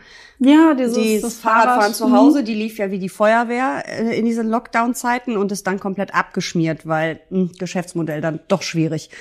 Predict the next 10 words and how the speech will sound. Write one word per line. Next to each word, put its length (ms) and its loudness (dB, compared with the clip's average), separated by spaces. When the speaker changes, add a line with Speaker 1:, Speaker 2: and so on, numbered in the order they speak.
Speaker 2:
Also 180 2
sowas 220 0
kann 180 2
sich 140 -2
natürlich 300 -8
lohnen, 280 -4
wenn 120 -2
ich 120 -6
sowas 360 -6
absehe. 580 -4